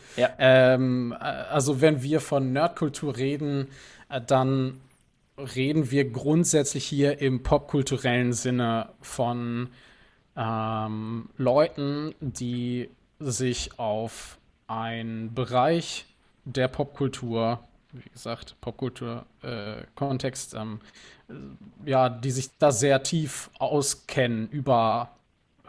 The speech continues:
Speaker 2: ähm, und, und eine tiefe Liebe haben. Also zum Beispiel zum Thema Gaming, zum Thema Cosplay, zum Thema
Speaker 1: Mhm.
Speaker 2: Comics, Anime, Maker, also irgendwelche drei D Drucke, was auch immer.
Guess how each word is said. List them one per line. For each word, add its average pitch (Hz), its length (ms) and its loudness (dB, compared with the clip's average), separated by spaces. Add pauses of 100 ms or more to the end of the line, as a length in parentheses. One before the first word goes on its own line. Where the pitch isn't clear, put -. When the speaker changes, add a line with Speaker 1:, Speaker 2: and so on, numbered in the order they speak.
Speaker 2:
ähm, 113 420 -10
und, 123 160 -6
und 127 180 -6
eine 120 160 -2
tiefe 139 240 -4
Liebe 123 340 0
haben. 107 280 -2
Also 113 180 -2
zum 120 200 -6
Beispiel 117 400 -2
zum 135 180 -2
Thema 127 280 0
Gaming, 107 500 -6
zum 123 220 -6
Thema 113 600 -2 (300)
Cosplay, - 680 0
zum 120 180 -8
Thema 104 440 -4
Speaker 1:
Mhm. - 80 -18
Speaker 2:
Comics, - 800 -2 (220)
Anime, 139 760 2 (720)
Maker, 131 840 4
also 123 300 -2
irgendwelche 120 800 -6 (120)
drei 139 340 0
D 135 200 2
Drucke, 127 720 0
was 131 200 0
auch 139 140 -8
immer. 143 380 -6